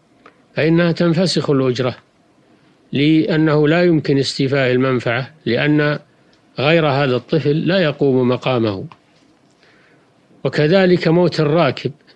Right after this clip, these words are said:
إذا استأجر دابة أو سيارة لركوب وتلف الراكب، فهذا فيه تفصيل. إن كان الراكب خلف ورثة فإنهم يقومون مقامه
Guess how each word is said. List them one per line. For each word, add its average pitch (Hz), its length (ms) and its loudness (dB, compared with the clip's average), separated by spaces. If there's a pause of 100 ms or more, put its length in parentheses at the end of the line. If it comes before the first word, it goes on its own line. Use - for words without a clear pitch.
(380)
إذا 117 140 -4
استأجر 139 600 -2
دابة 139 480 -2 (640)
أو 127 120 0
سيارة 135 640 0
لركوب 123 640 0 (800)
وتلف 151 560 0 (1500)
الراكب، 135 600 -2
فهذا 175 460 0
فيه 147 260 2
تفصيل. 123 560 -4 (760)
إن 151 160 0
كان 185 320 0
الراكب 151 720 -2 (140)
خلف 156 480 0
ورثة 135 560 0 (840)
فإنهم 185 480 2
يقومون 175 600 2
مقامه 131 720 -2